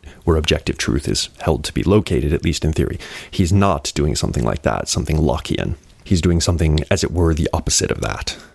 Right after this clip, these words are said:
Anyway, we mention these Plotinian firsts, not because they're firsts,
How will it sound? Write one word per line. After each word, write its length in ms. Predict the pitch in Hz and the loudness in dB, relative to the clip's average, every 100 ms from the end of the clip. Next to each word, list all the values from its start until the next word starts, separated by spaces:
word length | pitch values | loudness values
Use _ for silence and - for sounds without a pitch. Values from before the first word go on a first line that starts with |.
| _ _ _ _ - 104 | _ _ _ _ -4 -2
Anyway, 420 | 95 - - - _ _ _ _ - | 0 -2 -8 -12 _ _ _ _ 2
we 140 | 113 | 4
mention 460 | 127 165 - 147 107 | 6 4 4 2 4
these 500 | 98 92 82 - - _ | 4 4 4 0 -4 _
Plotinian 640 | - 92 - 107 95 85 | 2 2 4 4 4 4
firsts, 680 | 78 - 104 120 - - - | 0 0 0 0 -2 0 2
not 220 | 110 139 | 2 2
because 440 | 117 - 117 127 90 | -2 -2 2 2 2
they're 120 | - | -2
firsts, 580 | - - 101 - - | 0 0 0 0 -2